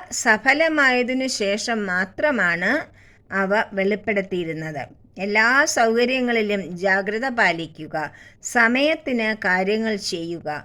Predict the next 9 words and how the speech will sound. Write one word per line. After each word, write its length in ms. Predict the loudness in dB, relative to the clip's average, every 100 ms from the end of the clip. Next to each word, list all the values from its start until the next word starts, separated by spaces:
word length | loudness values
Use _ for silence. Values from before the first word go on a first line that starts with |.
| -16 -20 -20 -20 _
പ്രശ്നങ്ങളും 760 | -2 -2 -2 -2 0 2 2 -2
സങ്കീർണ 640 | -2 -2 0 0 0 2 2
അവസ്ഥകളും 840 | 2 0 -4 -2 0 2 0 -2
ഉണ്ടാകാതെ 640 | -2 2 2 4 2 2
ഇരിക്കുക 720 | -2 -6 -10 -12 -10 -8 -10 -12 _
എന്നീ 360 | -2 0 0 -2
കാര്യങ്ങളിൽ 840 | 0 2 2 0 -2 -6 -6 -10 -6
രാമൻ 420 | -4 -2 -4 -8 -8
ബദ്ധശ്രദ്ധനായിരുന്നു. 1400 | -6 -8 -10 -12 -8 -6 -6 -8 -8 -8 -8 -10 -10